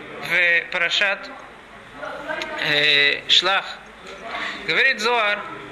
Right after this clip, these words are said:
что ошибка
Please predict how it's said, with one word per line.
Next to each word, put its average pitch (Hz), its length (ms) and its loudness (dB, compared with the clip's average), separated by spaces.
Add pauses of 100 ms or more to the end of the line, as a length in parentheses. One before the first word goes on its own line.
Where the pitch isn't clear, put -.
что - 400 -2 (1600)
ошибка - 580 4